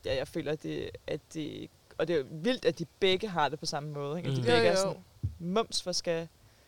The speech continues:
Speaker 1: vi bare have sex, os to?" Altså sådan,
Speaker 3: Ja.
Speaker 1: når hendes far er en, når, når faren kommer jo ikke til at ænd-, hans forhold til dem kommer jo ikke til at ændre sig. De
Speaker 3: Nej,
Speaker 1: kommer jo
Speaker 3: nej.
Speaker 1: stadig til at føle, at de har et forhold til
Speaker 3: Han vil jo stadig se dem som, som
Speaker 1: som,
Speaker 3: sine
Speaker 1: som,
Speaker 3: børn.
Speaker 1: som sine børn. Det kommer ikke til at ændre sig, at nu skal han,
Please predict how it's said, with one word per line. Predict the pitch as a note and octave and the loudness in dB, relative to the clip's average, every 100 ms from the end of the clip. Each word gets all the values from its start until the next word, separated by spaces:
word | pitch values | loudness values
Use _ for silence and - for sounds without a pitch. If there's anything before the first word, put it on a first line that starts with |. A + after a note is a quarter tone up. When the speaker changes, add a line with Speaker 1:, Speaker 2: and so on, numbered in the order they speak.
| _ _ | _ _
Speaker 1:
vi | F3+ | -8
bare | E3+ D#3 D#3 | -2 0 0
have | E3+ | -2
sex, | - E3 - - | -4 -4 -6 -6
os | E3 - | -4 -4
to?" | - E3 - | -4 -4 -4
Altså | D#3+ D#3+ | -6 -8
sådan, | - E3 | -8 -6
Speaker 3:
Ja. | D#3 G3 - - - - - - - | -4 -6 -8 -16 -20 -20 -20 -20 -2
Speaker 1:
når | F3+ | 4
hendes | E3+ - F3+ F#3+ F#3 | 4 4 0 2 0
far | - D3+ D#3+ | 2 0 0
er | E3 | -2
en, | D3+ D3 | -4 -6
når, | E3+ F3 D#3 | 0 0 0
når | E3+ | -2
faren | E3+ - D#3+ F3 F#3+ - | -2 2 2 2 -2 -8
kommer | F#3+ E3 | -2 2
jo | |
ikke | F3 | 2
til | - | 2
at | G3 | -2
ænd-, | F3+ F3 | -2 -4
hans | F3 F#3+ G3 - | -2 -2 -2 0
forhold | F3 E3+ F3+ | 2 2 2
til | E3 | -2
dem | E3+ | -4
kommer | F3+ E3 | -6 -4
jo | D#3 | -2
ikke | - | -2
til | |
at | F3 | -4
ændre | D#3 E3+ | -6 -4
sig. | F3+ E3+ - - - | -4 -4 -8 -20 -14
De | - | -6
Speaker 3:
Nej, | |
Speaker 1:
kommer | G#3+ E3 | 0 2
jo | F#3 | 2
Speaker 3:
nej. | G#3+ | 4
Speaker 1:
stadig | E3+ F3+ G3+ | 4 4 2
til | F#3+ | -2
at | F3 | -2
føle, | - E3+ F3 | -4 -2 0
at | E3+ - | -2 -4
de | D#3+ | -2
har | E3+ D3 | 0 0
et | D#3+ - - - - - | -2 -6 -18 -18 -12 4
forhold | E3 E3 F#3 C#3 | 6 6 4 2
til | - F#3 D#3+ D3+ D3 _ | 0 0 0 -2 -8 _
Speaker 3:
Han | - A#3 | -6 0
vil | B3 | 0
jo | |
stadig | - G3+ G#3 | 2 0 0
se | - G#3 | -2 -2
dem | |
som, | G3+ F#3+ | -6 0
som | - | 6
Speaker 1:
som, | G#3+ | 6
Speaker 3:
sine | G#3 G3 | 4 2
Speaker 1:
som, | G3+ | 4
Speaker 3:
børn. | G3 | 4
Speaker 1:
som | G#3 | 2
sine | - F3 | 0 0
børn. | D#3+ E3+ D3+ D3+ - | 2 2 0 -8 -6
Det | |
kommer | F#3+ F3 | 0 2
ikke | F3 | 2
til | G3 | 2
at | |
ændre | F3 F#3 | 0 0
sig, | F#3 F3+ | 2 2
at | E3+ | 2
nu | F3+ | 0
skal | - F#3+ | -2 -4
han, | F3 D#3 | -4 -6